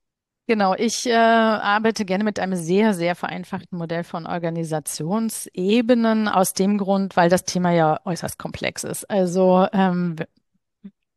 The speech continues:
ich hab, kriege immer auch das Feedback so, „Ja, wenn ich mich mit Frauenförderung oder Gendergleichstellung beschäftige, das ist ja schon schwierig genug. Jetzt kommen noch die anderen Dimensionen dazu und ich muss da Prioritäten setzen.“ Also das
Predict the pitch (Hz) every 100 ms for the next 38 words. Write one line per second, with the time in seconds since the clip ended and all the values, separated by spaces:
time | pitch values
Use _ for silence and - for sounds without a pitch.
0 | - 233 240 214 214 214 220 214 208 196
1 | - 190 - 202 196 - 202 359 339 247
2 | 226 - - 180 - 277 294 - 240 240
3 | 226 214 190 180 - - - - _ _
4 | - 202 247 240 214 190 202 - 202 202
5 | 208 190 220 202 - 196 202 196 208 214
6 | 214 214 - 208 214 220 - 202 262 -
7 | 220 - - 208 208 190 202 226 277 240
8 | 226 220 214 202 208 214 196 190 - 208
9 | 208 - - - - - 196 185 185 -
10 | 202 185 180 170 - 196 180 180 240 240
11 | 208 196 214 - 180 170 180 156